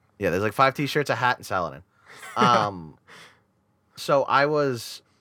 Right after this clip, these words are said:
Speaker 1: like, just looking at the, I found Saladin, and I was like, "Dope, I'm gonna go get this." And I turn around, and, like, I just look real quick to see what's in, like,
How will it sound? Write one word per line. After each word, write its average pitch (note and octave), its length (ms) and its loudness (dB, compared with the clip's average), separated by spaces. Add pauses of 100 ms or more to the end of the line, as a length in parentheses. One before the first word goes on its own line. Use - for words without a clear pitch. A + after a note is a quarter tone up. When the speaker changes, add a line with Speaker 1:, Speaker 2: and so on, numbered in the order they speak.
(600)
Speaker 1:
like, C3+ 280 4
just B2+ 220 -2
looking A#2 720 2
at G#2+ 180 2
the, A2 60 2
I A2+ 80 6
found D#3+ 260 6
Saladin, B2+ 340 6
and A2+ 80 6
I - 20 6
was A2+ 80 4
like, A#2+ 160 4
"Dope, F3+ 240 4 (260)
I'm B2 100 4
gonna C3 100 2
go B2 100 4
get B2 200 2
this." C#3+ 220 2
And A2+ 80 -6
I F#2+ 80 0
turn F#3 280 0
around, D#3+ 460 4 (500)
and, C3+ 100 0
like, B2 220 4
I A#2+ 120 2
just B2+ 220 0
look C3+ 240 -2
real C3 200 4
quick - 340 0
to B2 100 -6
see C#3 140 -6
what's A2+ 160 -2
in, C#3 280 -2
like, A#2 280 -2